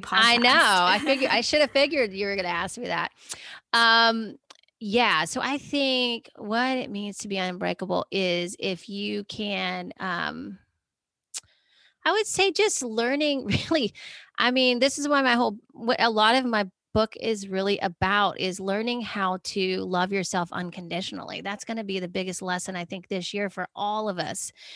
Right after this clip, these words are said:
Speaker 1: uh, because, you know, what does that really mean? Like, I, I, I, I wondered too. I always, you know, you always say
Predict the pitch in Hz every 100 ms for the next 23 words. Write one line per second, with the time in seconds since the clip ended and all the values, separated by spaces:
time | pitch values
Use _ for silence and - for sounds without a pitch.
0 | - - - - 185 180 180 185 - 208
1 | 190 185 175 170 - - _ _ _ -
2 | 220 196 180 220 - 294 285 269 240 254
3 | 233 190 202 277 175 - - 202 202 -
4 | 233 254 - 240 214 269 - 240 285 311
5 | 302 247 - 302 220 170 285 339 - -
6 | - 269 302 330 359 302 320 302 - 269
7 | 254 233 196 185